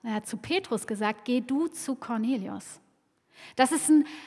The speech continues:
vielleicht das erste Beispiel für eine sogenannte Geh-Struktur statt einer Komm-Struktur. Klar, wir wünschen uns, dass ganz viele Leute zu unseren Gottesdiensten kommen,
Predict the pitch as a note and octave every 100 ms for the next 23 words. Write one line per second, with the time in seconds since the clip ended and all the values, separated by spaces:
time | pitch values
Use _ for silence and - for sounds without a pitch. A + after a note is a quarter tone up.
0 | - - - C#4+ F#4+ D#4 E4 - F#4 -
1 | C#4+ A#3+ C#4+ D#4+ D4+ D4 - C#4+ - C4
2 | C#4 A3 C4+ B3+ B3+ B3+ B3+ B3 A#3+ A#3+
3 | - - G#3+ C#4 F4+ D#4 - - - G#3+
4 | - - - G2+ F#2 - F3+ - - _
5 | _ _ - A3+ G#3+ G#3+ G3+ G3+ - A#3
6 | D4+ C#4 - - - - G3 D#4 F#4+ C4+
7 | A3+ E4 - D4 C4+ C#4 B3 C#4 D#4 -
8 | C4 A#3 C4+ D4 - D4 C4+ C4 A#3+ G#3+
9 | F4+ E4 - G3+ - F#3+ - G3 G3+